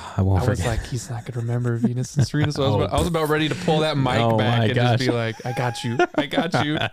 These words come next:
Speaker 1: <laughs> Put the pin back in the grenade. Um,
Speaker 2: Yeah.
Speaker 1: so it's about their father and kind of how they grew up and how he raised them and kind of what he did and his plan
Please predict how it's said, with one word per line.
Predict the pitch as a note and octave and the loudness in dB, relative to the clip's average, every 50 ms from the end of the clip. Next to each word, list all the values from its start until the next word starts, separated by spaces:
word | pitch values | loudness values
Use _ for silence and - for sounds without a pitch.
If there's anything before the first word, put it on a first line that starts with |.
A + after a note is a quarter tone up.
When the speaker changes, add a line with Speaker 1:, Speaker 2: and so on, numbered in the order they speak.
| - - B2 A#2 - - - F#3 G#3 G#3 G3 F3 D3 | -4 -2 -2 -2 -2 -2 -2 0 2 4 4 2 2
Speaker 1:
<laughs> | - - | 2 0
Put | - - - | 0 0 0
the | G#2+ G#2 | -2 -2
pin | - - G2+ G2 | 0 0 0 2
back | F#2+ F#2+ F2+ - | 2 0 2 0
in | G2+ F#2 | 0 -2
the | F#2 | 0
grenade. | F2+ F2+ F2+ F2+ F2+ F2 - - - - - - | 0 0 0 0 -2 -2 -6 -12 -18 -18 -10 -4
Um, | - A#2+ | 0 2
Speaker 2:
Yeah. | A#2+ A#2+ A#2 A2 A2 G#2 G2+ G2 F#2+ - - _ _ - _ - | 2 4 4 4 4 2 2 0 0 -4 -10 _ _ -20 _ -10
Speaker 1:
so | - - - A#2+ A2+ A2 G#2+ G#2 G2 F#2+ F#2 F2+ F#2+ - _ _ _ _ _ _ _ _ _ _ _ _ | -6 -2 2 2 4 4 6 6 4 4 4 2 0 -4 _ _ _ _ _ _ _ _ _ _ _ _
it's | A#2 A2 - | -2 0 0
about | A2+ G2+ F2 F#2+ G2+ G2 G2 G2 G2 G2 G2 - - _ _ | -2 -2 2 2 4 4 4 4 4 2 2 0 -2 _ _
their | - F2+ F#2+ G2 G#2 A2+ | -4 -2 0 0 0 0
father | - - - G2 F2+ E2+ E2+ F2 G2 A2+ - _ - - _ | -2 -2 0 0 2 2 2 2 0 0 -4 _ -20 -8 _
and | - G2 G2 F#2 F2+ F2 F2 E2+ F2+ E2+ | -2 0 2 2 2 2 2 0 0 -2
kind | - - - G2 F#2 F2 | -4 -2 -2 0 0 2
of | F2 F2 E2+ E2 | 2 0 0 -2
how | E2+ F#2 F#2 G#2+ G#2+ | -2 -2 0 2 2
they | G2+ G2+ G2 | 2 2 0
grew | F#2 G#2 G2 G2 F#2+ F#2+ | 2 2 2 4 4 4
up | F#2+ F#2 F#2 F#2 - - - - - - - - - - - - _ | 4 4 2 0 -2 -8 -10 -12 -18 -20 -20 -20 -20 -20 -20 -18 _
and | - - G2 F#2+ F2+ F2 F2 E2+ E2+ E2 E2 E2 | -4 -2 0 0 0 0 2 0 0 0 -2 -4
how | D#2+ D#2+ G2+ F#2+ F#2 F#2 F#2 F2+ | -2 -2 0 0 2 2 2 0
he | E2 - G#2 F#2 F2+ F2+ F2 F2 F2 F2 E2+ E2+ E2 - _ _ - - | 0 0 0 0 2 2 2 2 2 2 0 -2 -4 -6 _ _ -10 -4
raised | - A2 C3 C#3+ C#3 C#3 B2+ - - | -2 0 2 2 2 0 0 -2 0
them | C3 C3 C3 C3 B2+ B2 A2 | 2 2 4 2 2 2 0
and | F#2 F#2 | -2 0
kind | G2 G2+ F#2 | 0 0 2
of | F2+ F2+ | 2 2
what | F#2 F#2 F#2+ | 2 0 0
he | - G#2 F#2+ | 0 -2 0
did | - G#2+ G#2 G#2 G2 | 2 2 4 4 4
and | F#2+ F2 F#2 | 2 2 2
his | G2 F2+ | 0 -2
plan | - - - - G2 F#2 F#2 F2+ F2+ F2+ F2+ F2+ F2+ F#2 | -2 -4 -4 -2 0 0 0 2 2 2 2 0 0 -2